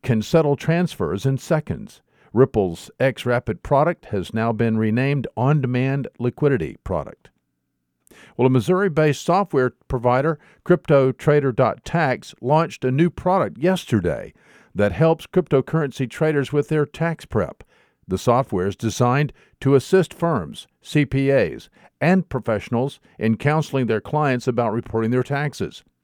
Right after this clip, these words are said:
The software allows professionals to auto-generate client tax reports using transaction data imported into Crypto Trader dot tax, manage multiple clients, and operate automated reporting.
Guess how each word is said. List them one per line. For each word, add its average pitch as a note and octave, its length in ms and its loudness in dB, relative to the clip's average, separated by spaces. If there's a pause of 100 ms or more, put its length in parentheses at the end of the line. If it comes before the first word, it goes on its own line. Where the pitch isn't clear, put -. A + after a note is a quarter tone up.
(460)
The G2+ 120 -2
software F2+ 760 -4 (280)
allows B2+ 360 -2
professionals A#2 640 -2
to - 220 -4
auto-generate B2+ 800 0
client A#2+ 380 -4
tax C3 280 -4
reports B2 380 -2
using A2 300 -2 (280)
transaction G#2+ 840 -2
data G#2+ 320 0
imported A2+ 500 -4
into A2 240 -4
Crypto A#2 400 -2
Trader A2 320 -2
dot G2 300 -4
tax, C3 420 -2 (320)
manage B2 500 0
multiple A#2 480 -2
clients, D3+ 560 -4 (380)
and A2+ 340 0
operate F#2+ 680 -4 (460)
automated G2 680 -2 (240)
reporting. G#2 600 -2